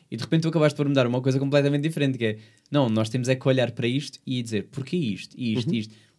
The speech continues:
Speaker 1: O definir
Speaker 2: Yeah.
Speaker 1: essa, essa, essa cat-, eh, v-, vamos dizer assim, essa lista de, eh, problemas, vamos dizer
Speaker 2: Exato.
Speaker 1: assim, acaba por ser
Speaker 2: E
Speaker 1: mais
Speaker 2: depois dessa
Speaker 1: racional
Speaker 2: lista
Speaker 1: do
Speaker 2: de
Speaker 1: que
Speaker 2: problemas tens que compreender de, ok, o que é que eu tenho controle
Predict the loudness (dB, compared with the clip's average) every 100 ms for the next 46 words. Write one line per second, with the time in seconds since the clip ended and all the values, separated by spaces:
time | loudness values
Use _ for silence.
0 | -10 -10 -10 -4 2 4 4 -2 -6 -2
1 | -2 0 -4 -4 -4 -6 -6 -6 -6 -8
2 | -10 -18 _ _ -20 -20 _ _ _ -4
3 | -4 -4 -6 -6 -10 -14 -4 0 0 -2
4 | -8 -6 -6 -4 -4 -4 -4 -6 -2 -4
5 | 0 0 0 -2 -2 -4 -4 -6 -6 -6
6 | -8 -10 -12 _ _ _ _ _ -4 2
7 | 4 4 2 0 -2 -2 -4 -4 -8 -14
8 | -16 _ _ _ _ _ _ -16 -6 -4
9 | 0 2 4 4 4 2 2 0 2 -2
10 | 0 0 0 0 -4 -6 -4 -4 -2 0
11 | -2 -2 -8 -12 _ _ -12 -6 -6 -8
12 | _ _ _ _ -14 -12 -10 -6 -4 -4
13 | -6 -8 -8 -8